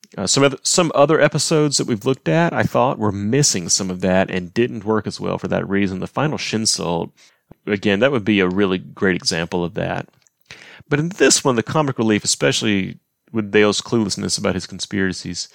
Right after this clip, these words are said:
is strong. And his attempt to unravel things like the mystery of the stakes from the sky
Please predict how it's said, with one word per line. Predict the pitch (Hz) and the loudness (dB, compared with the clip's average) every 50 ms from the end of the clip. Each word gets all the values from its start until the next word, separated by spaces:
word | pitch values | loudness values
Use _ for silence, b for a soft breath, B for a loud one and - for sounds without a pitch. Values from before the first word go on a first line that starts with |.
| b b b b b b - | b b b b b b -2
is | - 104 - | -2 -2 0
strong. | - - - 104 98 92 90 87 87 | -2 -2 2 2 4 4 4 2 0
And | - 110 113 95 | 0 -2 0 2
his | 131 208 180 139 | 2 2 2 2
attempt | 107 _ _ - - - 131 123 120 107 | 0 _ _ -6 0 0 2 0 0 -2
to | - 120 - | -10 -10 -8
unravel | 104 107 98 95 98 98 95 95 101 101 104 104 101 | -6 -6 -2 2 4 4 4 4 2 0 -2 -6 -6
things | 101 - 104 101 101 101 - | -6 -4 -4 -4 -4 -4 -6
like | 101 | -6
the | - 95 | -4 -4
mystery | 95 95 98 98 - - 101 98 92 | -4 -2 -2 -2 -4 -4 -4 -4 -4
of | 87 - | -4 -4
the | 90 | -4
stakes | - - - 98 95 95 - - - | -4 -2 2 2 0 2 0 -4 -2
from | - 113 101 | -2 -2 -4
the | 95 - - | -2 0 0
sky | - - - 87 85 87 92 101 104 101 95 - | 0 0 2 4 4 4 6 4 4 2 0 -2